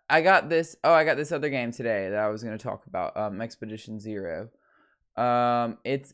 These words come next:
a, I got early access. I don't know if I'm allowed to stream it yet or not. I think I'm going to talk to,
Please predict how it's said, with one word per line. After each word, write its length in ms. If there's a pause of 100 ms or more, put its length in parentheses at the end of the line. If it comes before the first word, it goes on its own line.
a, 1300
I 180
got 460
early 340
access. 800 (100)
I 80
don't 240
know 160
if 140
I'm 160
allowed 380
to 100
stream 440
it 160
yet 320
or 120
not. 460 (800)
I 120
think 300
I'm 160
going 240
to 100 (100)
talk 800 (460)
to, 720